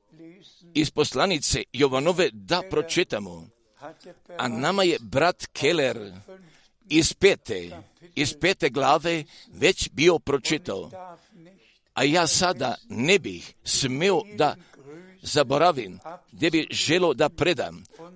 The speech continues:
oda mnogih pozdrava i oda strane iz Ciriha. Svima da i sve pozdravim preko čitavoga sveta,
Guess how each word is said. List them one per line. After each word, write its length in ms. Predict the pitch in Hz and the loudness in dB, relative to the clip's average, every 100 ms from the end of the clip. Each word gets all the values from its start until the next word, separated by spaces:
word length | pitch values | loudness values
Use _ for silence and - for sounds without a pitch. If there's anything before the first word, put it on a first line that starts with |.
| 175 | 4
oda 360 | 175 185 175 160 | 4 6 2 0
mnogih 580 | 107 104 127 185 180 139 | -10 -2 0 2 2 0
pozdrava 720 | - 143 - 135 143 117 104 104 - 214 202 - 185 _ - | 0 0 0 0 0 0 -6 -8 -16 -20 -20 -20 -20 _ -2
i 180 | 202 190 160 160 | 0 0 -2 -2
oda 220 | 147 156 | 2 2
strane 500 | - 135 156 180 135 - | 2 2 2 2 -4 -2
iz 300 | 143 - - | 0 0 0
Ciriha. 560 | 175 185 117 - 95 90 85 95 - 170 185 165 - 160 165 170 _ | 2 2 0 -4 -8 -8 -16 -20 -20 -20 -20 -20 -20 -20 -20 -20 _
Svima 640 | - - 143 202 135 104 92 _ - 165 | -2 0 2 0 -2 -6 -10 _ -20 -20
da 320 | 202 156 135 90 - | -4 -2 -2 -6 -10
i 60 | 113 | -2
sve 240 | - 180 | 0 0
pozdravim 760 | - 151 127 147 147 110 98 110 147 | 2 0 2 2 2 -2 -10 -12 -2
preko 380 | 170 190 151 | -2 2 0
čitavoga 640 | - - 196 185 175 160 156 | 0 0 0 2 2 2 2
sveta, 560 | - 139 127 107 95 | 2 0 0 -2 -8